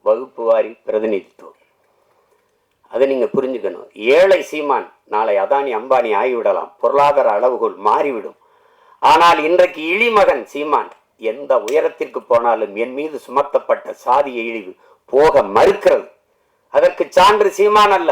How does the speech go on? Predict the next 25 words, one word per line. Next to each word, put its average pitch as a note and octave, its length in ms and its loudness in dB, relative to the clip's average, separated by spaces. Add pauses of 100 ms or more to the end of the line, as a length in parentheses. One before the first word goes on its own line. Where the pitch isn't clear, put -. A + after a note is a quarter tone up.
இந்த A#2 280 -6
நாட்டின் B2+ 540 -2
முதல் D3 320 0
குடிமகள், C#3+ 520 -4 (760)
முதல் F3+ 300 2
குடிமகன், E3+ 460 0 (320)
President G3+ 460 0
of F3+ 140 0
India E3+ 440 -2 (880)
ராம்நாத் G3 580 2
கோவிந்த் F#3+ 400 2
கோயிலுக்கு D#3 380 -2
வெளியே D3+ 320 0
ஒரு B2+ 160 0
மரத்து D#3 440 0
நிழல்லே E3 500 2 (200)
குடும்பத்தோட D#3+ 600 -2
யாகம் C#3+ 300 2
வளர்த்து C#3 300 -2
கும்பிட்டு C#3+ 440 -12
போனது A2+ 360 -4 (520)
இன்னும் C#3 280 -10
இருக்கு. A2+ 280 -10
வரலாற்று C3+ 540 -2
நிகழ்வு, G2+ 320 -10